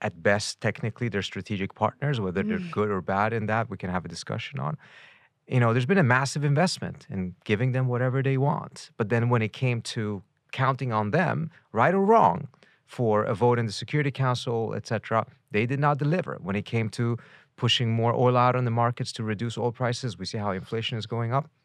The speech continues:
Speaker 1: They didn't come through. And throughout the Cold War, we were told that, you know, we need to have this relationship with Saudi Arabia because when a crisis happens, we can count on them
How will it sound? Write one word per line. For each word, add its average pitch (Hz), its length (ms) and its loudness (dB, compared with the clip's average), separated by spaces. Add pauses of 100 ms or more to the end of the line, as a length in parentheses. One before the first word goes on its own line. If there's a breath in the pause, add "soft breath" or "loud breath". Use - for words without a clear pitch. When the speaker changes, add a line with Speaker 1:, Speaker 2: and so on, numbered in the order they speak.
(260)
Speaker 1:
They 95 160 0
didn't 120 220 -2
come 135 220 -2
through. - 320 -8 (400 loud breath)
And 117 120 4
throughout 185 280 4
the 190 80 4
Cold 180 260 2
War, 170 180 2
we 139 140 0
were 120 140 0
told 143 320 0
that, 107 160 -4
you 117 40 -6
know, 107 120 -2
we 120 100 -2
need 151 160 2
to 135 60 -2
have 120 260 0
this 117 160 -8
relationship 117 500 -6
with 107 140 -6
Saudi 110 300 -4
Arabia 101 400 -2
because 90 360 -6 (260 loud breath)
when 110 120 0
a 110 60 2
crisis 147 420 0
happens, 117 540 -2
we 113 100 -4
can 98 160 -2
count 147 320 2
on 120 140 0
them 113 320 2